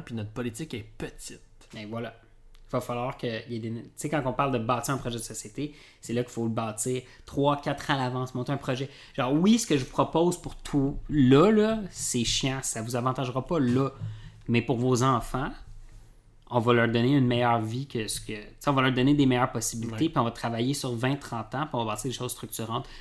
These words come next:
Speaker 2: Puis oui, ça va faire chier là, parce qu'on n'élargira pas l'autoroute, mais ça va rien donner, élargir l'autoroute. Oui, vous allez, tu sais, vous, vous voulez l'élargir, puis c'est là, faut que t'aies un leadership fort, puis c'est là, faut que tu dises, ensemble, on va travailler ensemble, on va
Speaker 1: Mhm.
Speaker 2: sacrifier des petites choses dans notre vie,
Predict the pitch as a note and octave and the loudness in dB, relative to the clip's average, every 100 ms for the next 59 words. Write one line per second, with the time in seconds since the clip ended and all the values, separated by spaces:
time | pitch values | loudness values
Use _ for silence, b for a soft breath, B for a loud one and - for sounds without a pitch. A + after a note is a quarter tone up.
0 | B - A#2+ C3 F#3 D3 B2 - A2+ - | B -2 0 2 2 2 2 0 -4 -4
1 | - A2+ A#2 A#2+ A2 - A2+ A2+ A#2 A#2 | -2 0 0 -2 -4 -6 -4 0 0 0
2 | A#2+ B2+ A#2+ G#2+ A2 A#2 A2 B2+ C#3+ A#2+ | -2 -4 -4 -4 -4 -4 -4 -4 -4 -4
3 | A2+ F3+ B B - A#2 A#2 A#2 C3+ C3 | -4 -6 B B -6 -4 -2 -2 -2 0
4 | D3+ F3 B2+ A#2 A#2 G2+ G#2 A2 G#2+ G#2+ | 2 4 2 2 0 -4 -8 -8 -8 -12
5 | C3 C3 - - _ _ _ - B2 D3+ | -16 -16 -20 -20 _ _ _ -6 2 4
6 | C#3+ A#2 - D3+ C3 C3 A#2+ B2 A#2+ C#3 | 4 0 2 2 2 -4 -4 -4 0 6
7 | C#3+ D#3 C#3 A#2+ A2+ C3+ E3+ B B B | 8 8 6 2 -2 -4 -4 B B B
8 | - - A#2+ C3 C3 B2 A2 A#2+ A#2 A2+ | -8 0 2 2 -2 0 2 2 2 0
9 | A2 A2 - B2 C#3+ B B - - B2 | -4 -8 -4 -2 -4 B B -10 -4 -2
10 | C#3 A#2 A#2+ B2+ B2 - - - C#3 C3+ | -2 -6 -4 -2 -2 -6 -10 -2 0 2
11 | - B2 C#3+ G#3 G3 A2+ A2 - B2+ A#2 | 4 4 2 -2 -4 -4 -4 -4 -4 -2
12 | B2 - C#3 C#3+ - B2 A#2 E3+ D3 A#2+ | -4 -4 -2 -2 0 -2 0 -2 -2 -2
13 | B2 A2+ - - D3+ C3+ - - - E3 | -2 -4 -4 0 2 0 -2 -4 0 2
14 | D3 B2 A2 A2 B2+ | 2 2 -2 -4 -6